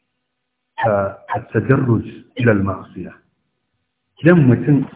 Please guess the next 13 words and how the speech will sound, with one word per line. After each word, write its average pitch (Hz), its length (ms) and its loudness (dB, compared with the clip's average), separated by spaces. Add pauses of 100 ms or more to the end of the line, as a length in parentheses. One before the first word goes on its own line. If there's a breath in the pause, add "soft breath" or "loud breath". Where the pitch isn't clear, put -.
(640)
zuciyar 127 540 -6
mutum 110 520 -6 (200)
babin 117 460 -4 (100)
sako, - 360 -16 (500)
ke 127 160 -18
cewa 117 280 -12
ɗan 139 200 -4
wannan, 139 480 -4
"A, 151 260 -12 (260)
ni 156 140 -10
Allah 156 300 -8
mai 135 180 -2
gafara." - 760 -8